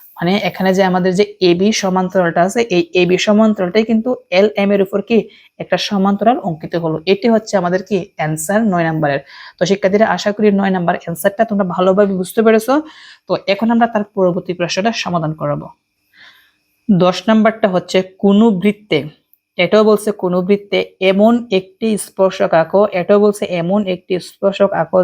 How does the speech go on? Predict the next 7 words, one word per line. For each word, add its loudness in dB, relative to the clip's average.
যেন 4
তা 0
নির্দিষ্ট 2
সরল 2
রেখার -2
উপর -2
লম্ব 2